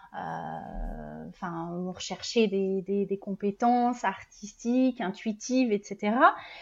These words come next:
Mais il y a un, il y a vraiment un réel besoin de, de, de cadre et de, de, de structure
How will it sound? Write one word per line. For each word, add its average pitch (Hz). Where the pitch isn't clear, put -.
Mais 247
il 220
y 262
a 302
un, 202
il 196
y 208
a 202
vraiment 381
un 302
réel 294
besoin 269
de, 208
de, 190
de 190
cadre 247
et 208
de, 190
de, 185
de 180
structure 254